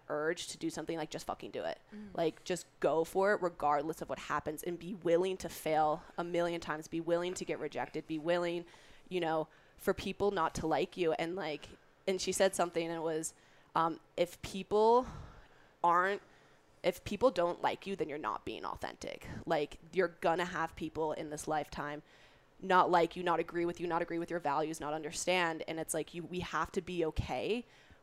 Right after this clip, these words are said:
Speaker 1: with not being perfect, with not having everybody love us or like us, because we love ourselves so internally that that truth doesn't sway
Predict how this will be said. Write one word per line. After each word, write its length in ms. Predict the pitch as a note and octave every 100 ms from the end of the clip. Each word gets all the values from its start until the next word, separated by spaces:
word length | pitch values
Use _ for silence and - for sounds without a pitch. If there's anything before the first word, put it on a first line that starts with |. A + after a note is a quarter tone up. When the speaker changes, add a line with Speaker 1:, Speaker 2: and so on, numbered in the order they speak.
| -
Speaker 1:
with 120 | F3+
not 220 | E3+ D#3
being 220 | D#3+ C#3+
perfect, 400 | - D3 - -
with 100 | D#3
not 200 | D#3+ D#3+
having 260 | E3+ D#3+ E3 -
everybody 400 | E3 E3 D#3+ D#3+
love 280 | D#3+ D#3+
us 200 | D#3+ D3 -
or 80 |
like 300 | D#3 D3+ D#3+
us, 160 | D3+ D3+
because 320 | D#3 - D#3
we 160 | F3 F3
love 240 | E3+ E3
ourselves 360 | E3 - E3+ -
so 200 | - D#3+
internally 560 | - D#3+ C#3+ D3+ F3+
that 160 | F#3+ E3
that 200 | D#3+ -
truth 440 | - - D#3+ G3+ -
doesn't 340 | E3 D#3+ D#3+ -
sway 460 | - D#3+ D#3 D#3+